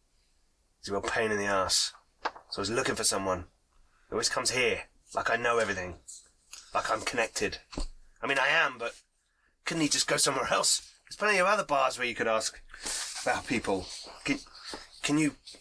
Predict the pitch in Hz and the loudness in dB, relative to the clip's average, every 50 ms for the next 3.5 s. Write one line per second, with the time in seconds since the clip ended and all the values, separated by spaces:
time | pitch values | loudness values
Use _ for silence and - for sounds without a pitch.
0 | - - - - _ _ _ - - 190 180 165 156 - 147 143 143 107 101 92 | -20 -20 -20 -20 _ _ _ -2 -2 2 2 2 0 2 2 0 0 0 -2 -4
1 | 92 - - - - - - - - - - 135 143 170 160 160 151 - 160 - | -4 -6 -4 -2 0 0 0 -4 -6 -4 -4 -2 0 0 0 0 0 0 0 0
2 | - 135 - 156 139 120 107 - 107 110 123 113 127 117 113 - - 120 110 107 | 0 -2 0 0 0 0 0 -4 -4 -4 -4 0 0 2 2 2 2 2 2 0
3 | 101 101 101 98 92 87 - - - | 2 2 2 0 0 2 0 0 0